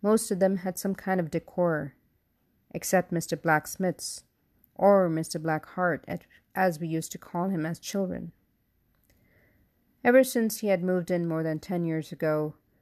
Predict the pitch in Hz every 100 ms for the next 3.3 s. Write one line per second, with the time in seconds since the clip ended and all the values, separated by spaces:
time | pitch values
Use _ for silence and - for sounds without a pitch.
0 | _ 196 185 - 202 175 151 - 170 156
1 | - - 165 160 160 160 143 160 160 147
2 | - - 156 165 160 151 143 - 170 165
3 | 143 - 156